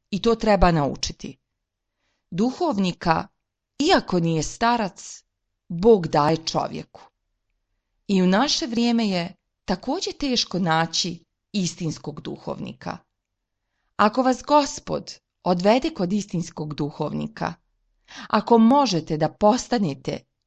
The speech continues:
istinsko duhovno čedo, to je najveći Božji dar.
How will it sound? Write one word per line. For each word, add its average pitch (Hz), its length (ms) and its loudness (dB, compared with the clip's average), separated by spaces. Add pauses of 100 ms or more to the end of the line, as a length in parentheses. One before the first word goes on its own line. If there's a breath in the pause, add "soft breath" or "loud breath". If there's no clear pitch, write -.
(120)
istinsko 175 840 -2 (140)
duhovno 156 640 -2
čedo, 233 440 2 (920)
to 233 100 2
je 208 100 4
najveći 180 640 0
Božji 135 520 -6
dar. 143 280 -10